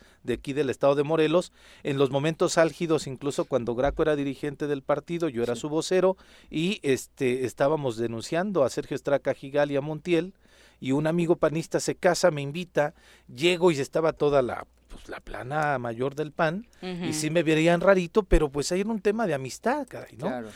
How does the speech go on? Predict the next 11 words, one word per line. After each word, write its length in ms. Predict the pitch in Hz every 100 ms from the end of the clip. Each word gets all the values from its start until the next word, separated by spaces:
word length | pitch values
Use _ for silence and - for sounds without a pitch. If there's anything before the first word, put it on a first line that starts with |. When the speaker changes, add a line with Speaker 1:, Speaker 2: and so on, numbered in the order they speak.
| - -
Speaker 1:
Ahora, 140 | 160
yo 140 | 165
insisto, 420 | 240 - 220 - 165
Santiago 460 | 170 160 226 220
Nieto 320 | 185 196 190
no 100 | 165
la 140 | 170 170
regó, 280 | 127 113 131
se 160 | 160
casó 380 | - 147 - 185
simplemente, 760 | 185 175 156 135 117 104 -